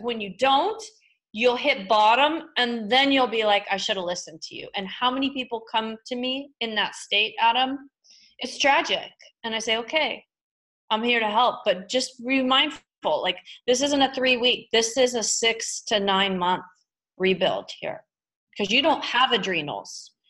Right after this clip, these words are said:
And that's actually, like, a couple of years. Okay. So anyways, um, what I just saw was that was who I served.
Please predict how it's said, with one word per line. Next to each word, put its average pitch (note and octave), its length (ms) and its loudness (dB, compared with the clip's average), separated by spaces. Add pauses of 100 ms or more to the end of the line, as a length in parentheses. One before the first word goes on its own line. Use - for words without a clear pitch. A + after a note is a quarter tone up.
(120)
And G#3+ 160 0
that's B3 200 2
actually, G#3+ 500 0
like, F3 200 -2
a - 120 -20
couple G#3 240 -2
of D#3 60 -4
years. - 580 -8 (160)
Okay. E3 340 -2 (420)
So A#3+ 500 4
anyways, A3 580 0 (640)
um, A#3 580 2 (120)
what C#4 280 4
I D4 140 6
just C#4+ 340 -4
saw D#4 420 6
was A3+ 220 -6
that C#4+ 220 4
was E4 160 -4
who E4 100 -2
I C#4 80 2
served. C4+ 460 0